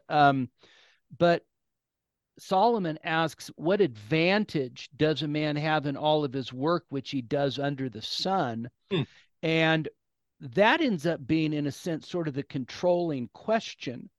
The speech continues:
Speaker 1: that comes up b-, in the book again and again. So that word, uh, "what advantage," the idea is what's left over.
Speaker 2: Mm-hmm.
Speaker 1: And so,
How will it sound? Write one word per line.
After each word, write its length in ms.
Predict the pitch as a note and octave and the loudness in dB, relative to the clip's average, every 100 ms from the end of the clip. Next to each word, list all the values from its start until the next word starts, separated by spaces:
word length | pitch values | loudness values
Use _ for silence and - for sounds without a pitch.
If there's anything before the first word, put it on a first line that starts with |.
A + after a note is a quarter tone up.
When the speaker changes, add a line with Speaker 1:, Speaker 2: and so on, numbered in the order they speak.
| _ _ _ _ _ - | _ _ _ _ _ -4
Speaker 1:
that 260 | E3 - - | -4 -4 -6
comes 300 | G3 G3 F3 | -2 0 0
up 200 | E3+ B2 | 0 -4
b-, 120 | D3 - | -8 -2
in 140 | E3+ | -2
the 80 | F#3+ | -2
book 380 | D3 D#3 D3+ - - | 0 0 0 -4 -8
again 340 | A#2 D3+ D3+ | -4 -2 0
and 140 | D3+ D3 | -2 -4
again. 340 | D3+ E3+ B2 | -4 -4 -4
So 160 | - C#3+ | -6 -2
that 240 | D3+ C#3+ | -2 -2
word, 340 | D#3+ F#3+ E3 - | 0 0 0 -2
uh, 80 | C#3+ | -4
"what 200 | C#3 D3+ | -2 -4
advantage," 680 | C3 A2+ D#3+ F3 F3+ F3 - _ - | -4 -4 -2 0 0 -2 -8 _ -6
the 140 | E3 | -2
idea 300 | D#3+ C#3+ A#3 | 0 0 2
is 120 | G3 B2+ | 2 0
what's 300 | E3 - D#3+ | -6 -4 -2
left 340 | D#3 D3 - _ | -2 -2 -8 _
over. 460 | D3+ F3+ C#3+ C3 C2+ _ _ - - | 0 2 2 -4 -10 _ _ -14 -4
Speaker 2:
Mm-hmm. 260 | D#3+ B2+ C#3 | 0 2 2
Speaker 1:
And 160 | B2+ | 2
so, 380 | C#3 G3 F3 | 2 4 4